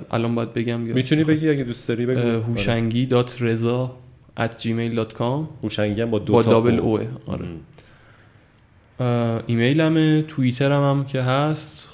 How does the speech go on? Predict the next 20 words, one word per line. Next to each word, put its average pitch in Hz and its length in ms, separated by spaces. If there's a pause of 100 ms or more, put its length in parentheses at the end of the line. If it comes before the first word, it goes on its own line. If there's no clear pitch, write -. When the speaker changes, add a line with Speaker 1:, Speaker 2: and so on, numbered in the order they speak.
Speaker 1:
خب، 117 180 (140)
اه، 117 160
Speaker 2:
هندل 110 220
Speaker 1:
معمولاً 117 480
Speaker 2:
توییترت 101 400
چیه؟ 113 400 (640)
Speaker 1:
ام... 127 560 (2250)
رضا 120 320
آندرلاین 123 540
هوشنگی 123 460
فکر 165 220
می‌کنم، 143 340
ولی 139 120
باید 127 200 (180)
چک 120 220
کنم، 98 140
Speaker 2:
مهم. 87 180
Speaker 1:
راستش - 340
مطمئن 113 320
نیستم. 113 320